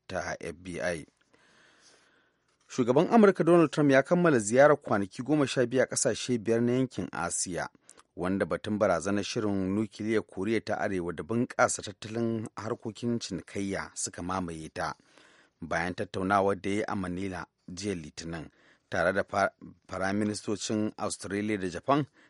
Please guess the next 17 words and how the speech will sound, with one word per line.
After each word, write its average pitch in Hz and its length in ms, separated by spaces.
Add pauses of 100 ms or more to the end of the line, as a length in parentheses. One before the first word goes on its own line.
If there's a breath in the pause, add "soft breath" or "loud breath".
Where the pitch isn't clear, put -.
(140 soft breath)
Trump 165 280
ya 160 140
alkawarin 139 460
zai 135 200
gabatar 127 460
da 123 80
wata 113 220
babbar 107 340
sanarwa 120 480
akan 123 260
Koriya 107 360
ta 95 160
Arewa 82 560
da 80 140
kuma 101 220
harkokin 107 760
cinikayya 85 720